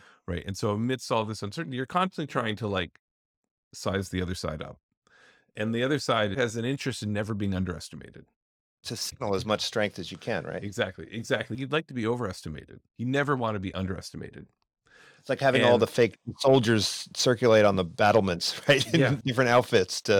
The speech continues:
Speaker 1: Exactly, exactly.
Speaker 2: project strength.
Speaker 1: Exactly. But there are limits to that,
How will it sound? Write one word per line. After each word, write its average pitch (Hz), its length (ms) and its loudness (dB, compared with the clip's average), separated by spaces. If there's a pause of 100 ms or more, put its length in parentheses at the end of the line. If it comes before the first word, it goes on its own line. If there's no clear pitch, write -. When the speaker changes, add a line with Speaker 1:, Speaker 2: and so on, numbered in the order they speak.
(160)
Speaker 1:
Exactly, 90 260 -2
exactly. 92 280 -8
Speaker 2:
project 110 200 -2
strength. 98 300 -10 (880)
Speaker 1:
Exactly. 90 600 -10
But 180 120 -2
there 170 80 0
are 160 40 0
limits 160 400 -2
to 123 100 -12
that, - 200 -12